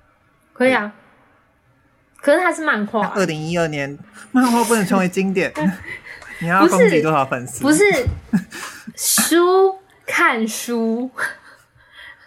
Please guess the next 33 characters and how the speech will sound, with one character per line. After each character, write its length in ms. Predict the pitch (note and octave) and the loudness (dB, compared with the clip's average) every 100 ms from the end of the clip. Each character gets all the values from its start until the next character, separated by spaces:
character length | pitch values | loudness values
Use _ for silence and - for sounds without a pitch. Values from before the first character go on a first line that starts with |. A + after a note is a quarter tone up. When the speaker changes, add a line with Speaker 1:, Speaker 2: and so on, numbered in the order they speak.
| - - | -20 -18
Speaker 2:
书 120 | - E4 | -2 2
Speaker 1:
漫 180 | D4+ | 4
画 220 | B3 E4+ D#4+ | 4 2 2
算 180 | D#4+ | 0
书 220 | D4 - - | -2 0 2
吗？ 80 | |
Speaker 2:
不 60 | A#3+ | 2
可， 360 | A#3+ G#3+ G#3+ B3 - | 2 2 2 0 0
不 60 | A#3 | 0
能 200 | A3 F#3 | 0 0
跟 240 | G3+ G#3 | 0 0
comic。 480 | - G3+ G3+ G3 F3 - - _ _ - _ _ _ _ _ _ | -2 0 0 -2 -4 -8 -16 _ _ -20 _ _ _ _ _ _
Speaker 1:
可 200 | - C4+ | 0 0
以 140 | D#4 A3+ | 2 0
啊， 160 | F#3 | -2
可 160 | F#3+ G#3 | -2 -2
以 80 | G3+ | -2
啊， 140 | G3 | -4
好 160 | - G3 | -2 0
啊， 140 | G#3 | 4
Speaker 2:
不 60 | - | 4
是。 60 | |
Speaker 1:
阅 140 | E4 A3+ | 4 2
读， 120 | G#3 E3+ G#3 | 0 2 4
阅 120 | - | 4
读， 340 | F#3 - D#3+ - - - - | 2 0 -10 -14 -20 -12 0
阅 200 | D4 C4+ | 2 2
读 200 | G3+ G3 | 2 0
类 240 | G3+ F3+ | 0 0
都 140 | F3+ F3 | -2 -6
可 200 | - - | -8 -8
以。 60 | |
Speaker 2:
嗯。 180 | D#3+ D#3+ | -8 -8